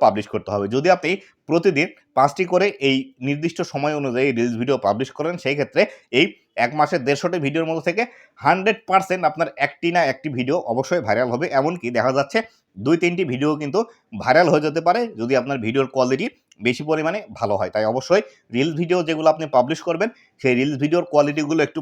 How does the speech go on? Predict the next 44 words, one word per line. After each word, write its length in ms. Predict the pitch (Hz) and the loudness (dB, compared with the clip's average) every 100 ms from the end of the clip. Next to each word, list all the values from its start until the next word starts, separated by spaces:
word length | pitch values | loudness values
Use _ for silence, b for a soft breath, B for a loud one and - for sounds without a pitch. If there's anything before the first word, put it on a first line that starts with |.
| 104 | -4
ভালো 140 | 117 135 | -2 0
রাখার 200 | 147 151 156 | 0 -2 -6
চেষ্টা 180 | - 160 | -6 -6
করবেন 240 | 165 185 156 | -4 -6 -6
এবং 120 | 127 123 | -4 2
যে 80 | 190 - _ _ 110 | 0 0 _ _ -8
বিষয়গুলো 460 | 135 208 185 202 190 | -2 0 2 6 6
আপনি 120 | 175 170 | 6 0
আপনার 220 | 160 160 | 0 -2
ভিডিওর 300 | 139 147 151 | -2 0 0
মধ্যে 180 | 156 143 143 104 | 2 0 0 0
দেখাতে 260 | 113 160 156 | -2 -2 -2
চাচ্ছেন, 240 | 165 - 202 - _ - | -4 -4 -8 -10 _ 0
অবশ্যই 300 | 143 - - - b - | 2 2 0 -2 b 0
সেই 140 | 143 135 | 2 2
বিষয়গুলো 360 | 127 151 143 165 117 | 0 0 0 0 0
আপনাকে 260 | 117 120 214 b b | 0 -2 -4 b b
ক্লিয়ারলি 420 | - 139 165 160 185 | 0 6 6 6 2
আপনার 180 | 127 127 117 | 0 0 2
দর্শকদেরকে 480 | 117 - 123 143 170 127 | 0 0 -4 -4 -4 -6
বোঝাতে 280 | 107 135 147 | -2 0 2
হবে। 140 | 135 185 131 | 0 0 -4
আপনি 120 | 131 - 127 | -6 -12 -8
এন্টারটেইনমেন্ট 540 | 131 147 156 151 156 120 | -6 -4 -4 -4 -4 -4
দিতে 160 | 135 131 | -4 -2
চাচ্ছেন 260 | 156 - 185 110 | -2 0 -4 -4
নাকি 160 | 123 139 b b - | -4 -4 b b -8
কোনো 120 | 143 135 | -6 -6
ইনফরমেশন 420 | 120 151 156 180 147 | -2 -2 -2 -6 -4
দিতে 160 | 147 147 | -4 -2
চাচ্ছেন, 240 | 156 196 208 b - | 0 0 -2 b -4
নাকি 140 | 117 143 | 0 2
আপনি 120 | 147 151 117 | 0 0 0
কমেডি 260 | 120 151 139 | 0 0 -2
ভিডিও 160 | 151 151 | -4 -4
তৈরি 140 | 156 151 | -4 -6
করছেন, 200 | 160 151 143 | -6 -4 -4
নাকি 140 | 120 135 | -2 -2
আপনি 140 | 131 175 - b b | 0 0 -2 b b
ফানি 180 | 127 151 170 | -2 0 0
ভিডিও 180 | 156 151 151 | 0 0 0
তৈরি 140 | 139 | 0
করছেন, 220 | 151 170 214 | 0 0 -4
এই 80 | 131 | -4